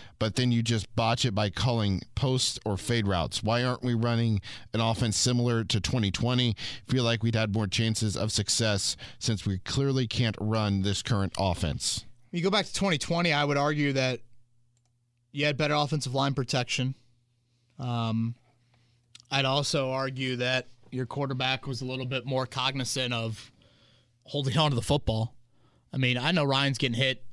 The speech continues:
Speaker 2: at a high rate, but again, I'm not absolving him from that.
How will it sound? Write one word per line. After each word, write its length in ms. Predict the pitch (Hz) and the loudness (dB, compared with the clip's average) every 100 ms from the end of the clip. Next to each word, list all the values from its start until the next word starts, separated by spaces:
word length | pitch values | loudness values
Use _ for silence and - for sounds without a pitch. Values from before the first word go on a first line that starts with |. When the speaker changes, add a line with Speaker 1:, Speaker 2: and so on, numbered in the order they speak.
| - | -8
Speaker 2:
at 100 | 123 | -8
a 60 | 107 | -2
high 200 | 127 117 | -2 0
rate, 460 | 113 127 120 107 | 0 0 0 -2
but 140 | 123 117 | -4 -2
again, 340 | 117 131 120 | 0 0 0
I'm 140 | 113 | 0
not 160 | 135 123 | 0 0
absolving 420 | 113 117 117 113 | -2 -2 -2 -4
him 460 | 104 127 127 117 101 | -4 -4 -4 -4 -6
from 220 | 117 107 | -6 -4
that. 320 | 110 110 107 | -2 -4 -6